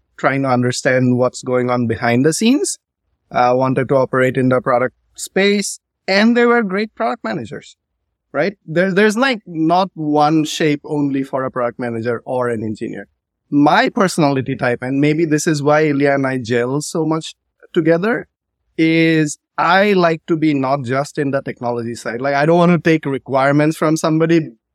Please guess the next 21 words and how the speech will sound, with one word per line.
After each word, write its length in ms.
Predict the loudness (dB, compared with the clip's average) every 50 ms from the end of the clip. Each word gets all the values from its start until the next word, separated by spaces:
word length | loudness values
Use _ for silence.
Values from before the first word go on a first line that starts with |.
| -6 -2
build 300 | 0 0 0 0 0 0
it 160 | 0 0 0
and 160 | 0 0 0
give 160 | 0 -2 0
it 160 | -2 -2 -2
back 200 | -2 -2 -2 -2 -4
to 80 | -4
them. 260 | 0 0 0 0 0 -2 _ _ _ _ _ -6
I 140 | 0 0 2
actually 340 | 2 0 0 0 2 2 4
want 200 | 4 2 2 0
to 60 | -2
be 140 | -2 -4 -2
part 400 | -2 0 0 2 0 0 2 2
of 260 | 0 0 0 -2 -8
figuring 520 | _ -4 -2 0 2 2 2 2 2 2
out 200 | 2 0 0 -2 _ _
what 300 | -8 -4 0 0 0 0 _ -4
to 100 | -4 -2
build, 340 | -2 -2 -2 -2 -4 -8 -12 _ _ _ _ _ _ _ _ _ -4
right? 280 | -2 0 0 0 0